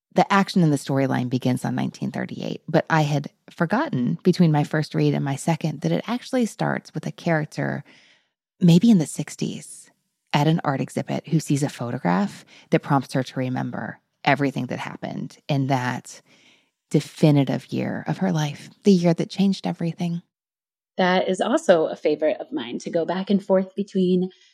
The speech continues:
Speaker 2: perspectives in, in time. I love that. So that makes me even more excited about that one.
Speaker 1: I'm glad to hear it. Now for January, you know, we, we are segueing nicely from <laughs> a New Year's Eve party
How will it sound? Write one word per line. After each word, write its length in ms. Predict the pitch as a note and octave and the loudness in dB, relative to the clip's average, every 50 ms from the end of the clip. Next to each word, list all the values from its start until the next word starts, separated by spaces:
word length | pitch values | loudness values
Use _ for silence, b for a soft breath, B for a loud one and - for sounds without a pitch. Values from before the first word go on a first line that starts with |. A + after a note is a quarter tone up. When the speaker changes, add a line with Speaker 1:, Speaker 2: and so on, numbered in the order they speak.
| b b _ _ _ | b b _ _ _
Speaker 2:
perspectives 800 | - F#3+ F#3 - - G3 F#3 F#3 - - G3 G3 F#3+ F3+ F3 F#3+ | -4 -4 -2 0 2 2 2 2 4 4 6 6 6 4 0 0
in, 280 | F#3 F3+ E3+ E3+ - - | 0 0 0 0 -2 -2
in 200 | - E3 D#3+ D#3 | -4 -4 -6 -6
time. 680 | - - - E3 D#3 D#3 F3 G#3 B3 C#4 D4+ C4+ C#4+ - | -8 -6 -4 -4 -2 2 6 10 10 10 10 8 6 0
I 120 | E3+ E3+ | -2 -2
love 420 | E3 E3 E3 E3 D#3 D#3 D#3 D3+ - | -2 0 0 2 2 2 0 -2 -2
that. 320 | C#3 C3 - - - - | -2 -2 -4 -6 -10 -10
So 400 | - - E3 D3+ D3+ D3+ D3+ C#3+ - | -4 0 0 2 2 2 0 0 -2
that 220 | D#3+ D3+ - - | -2 -2 -2 -2
makes 260 | D#3+ D3+ D3+ - - | -2 -2 -4 -4 -4
me 80 | C#3+ C3 | -4 -2
even 260 | - C3 C3+ C3 C3+ | -2 -2 -2 0 -2
more 140 | A2+ G#2+ - | -2 -2 -4
excited 460 | - - - - - D3 - - - | -10 -10 -8 -6 -4 -2 -2 -2 -2
about 240 | - - - - - | -2 -4 -6 -6 -6
that 180 | - - - | -6 -6 -4
one. 220 | - E3+ E3+ F3 - _ _ _ _ _ _ _ _ _ _ _ - | -4 -4 -4 -4 -6 _ _ _ _ _ _ _ _ _ _ _ -6
Speaker 1:
I'm 60 | E3+ | -2
glad 220 | D#3+ D3+ C#3+ C#3 | 0 0 0 0
to 40 | - | -2
hear 200 | C3+ D3 C#3+ C#3+ | -4 -4 -2 -2
it. 160 | D3 D3 - _ _ _ _ b b b b b b b b b b b - | -4 -4 -8 _ _ _ _ b b b b b b b b b b b -2
Now 380 | A3 A#3 A#3 A3+ A#3 A#3 G#3 | 0 4 4 4 4 4 2
for 220 | G#3 - - B3+ A#3 | 0 0 2 2 2
January, 1200 | G3+ - - F#3 G3+ G#3 B3 C4+ C#4 C#4+ C4 G#3 E3 D#3 D3 C#3 C3 C3+ C3 B2+ C3 B2 B2+ B2+ - _ _ _ _ _ _ - | 2 0 0 2 4 4 4 4 4 6 6 6 4 4 2 0 0 -2 -2 -2 -2 -4 -4 -6 -10 _ _ _ _ _ _ 2
you 140 | F#3 F#3+ F#3+ | 6 6 8
know, 160 | F#3 F3 E3+ | 8 8 6
we, 320 | D#3 F#3 G#3+ A3 A3+ - - | 8 8 8 8 8 6 6
we 220 | E3+ G3+ A#3 B3 | 8 8 10 10
are 220 | A3+ F#3+ F3 D#3+ - | 10 8 8 6 2
segueing 880 | - - - - E3+ D#3+ D#3+ D#3 C3+ B2+ B2+ B2+ B2 A#2+ A#2+ A#2+ B2 - _ _ _ _ - | -4 -6 0 2 2 4 4 4 2 2 2 0 0 -2 -4 -6 -8 -10 _ _ _ _ 0
nicely 560 | D3 C3 B2+ - - - - A#2 A2+ B2 B2 | 0 0 0 0 -4 -6 -4 -4 -4 -4 -6
from 460 | C3 - - D3 C3 B2+ B2+ B2+ A#2+ b | -6 -4 0 0 0 0 0 -4 -6 b
<laughs> 40 | b b b b b b b b b b b b b b b b | b b b b b b b b b b b b b b b b
a 80 | - C3+ | -2 0
New 180 | C3 C3 C3 B2+ | 0 2 0 0
Year's 300 | C3 D3+ D#3+ D#3+ D#3 E3+ | 0 0 0 0 0 0
Eve 180 | E3+ F#3 - | 0 -2 -2
party 520 | - D3 C3 C3 B2+ C#3+ E3 G3 G3+ G3+ | -4 -6 -6 -4 -2 -2 0 0 -2 -2